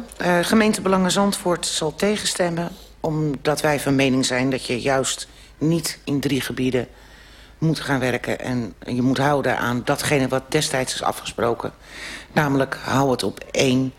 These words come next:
budget voor het gehele gebied. Waardoor je tekorten kunt opvangen die er misschien komen en overschotten weer naar,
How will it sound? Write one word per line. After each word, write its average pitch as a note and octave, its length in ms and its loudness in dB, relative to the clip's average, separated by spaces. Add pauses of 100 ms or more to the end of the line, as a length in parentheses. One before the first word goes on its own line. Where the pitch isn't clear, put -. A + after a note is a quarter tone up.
(400)
budget B2 540 0
voor - 220 -2
het G#2+ 140 -4
gehele B2+ 320 2
gebied. A#2+ 420 -4 (560)
Waardoor D3+ 340 4
je C3+ 220 2
tekorten F3+ 420 0
kunt C#3 200 0
opvangen B2+ 580 -2 (680)
die - 280 4
er C#3+ 120 2
misschien C3+ 340 2
komen B2 500 0
en A#2 320 -2 (460)
overschotten C3+ 720 0 (920)
weer C#3+ 280 4
naar, C3+ 300 0